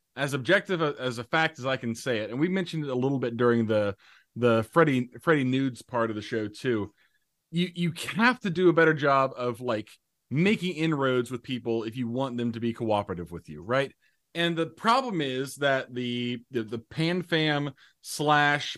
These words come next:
Panda Fam block coalition amalgamation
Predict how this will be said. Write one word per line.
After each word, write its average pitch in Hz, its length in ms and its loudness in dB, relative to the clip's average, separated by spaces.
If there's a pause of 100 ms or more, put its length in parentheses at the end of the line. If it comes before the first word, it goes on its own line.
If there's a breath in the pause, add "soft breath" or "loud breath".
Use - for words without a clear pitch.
Panda 147 320 0
Fam 123 520 -2 (520)
block 139 760 4 (200)
coalition 165 760 4 (360)
amalgamation 156 1000 2